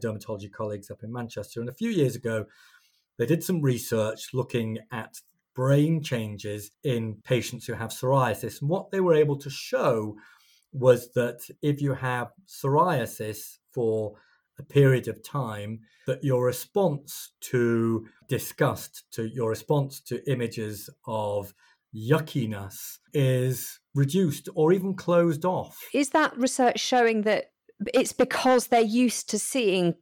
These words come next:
Speaker 2: people's disgust aimed at them? Is that where that's coming from?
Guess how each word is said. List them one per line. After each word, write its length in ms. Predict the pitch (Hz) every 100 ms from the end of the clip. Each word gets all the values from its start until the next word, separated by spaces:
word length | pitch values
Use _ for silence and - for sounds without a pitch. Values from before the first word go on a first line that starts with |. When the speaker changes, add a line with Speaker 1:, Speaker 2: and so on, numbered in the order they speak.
| _
Speaker 2:
people's 560 | - 226 - 196 190 -
disgust 720 | 202 - - 220 185 - - - - -
aimed 300 | 214 196 185
at 140 | 175
them? 480 | 165 226 160 - 156 - _ _
Is 100 | 196
that 180 | 226 202
where 120 | 214
that's 220 | 196 - -
coming 280 | 240 185
from? 320 | 190 156 -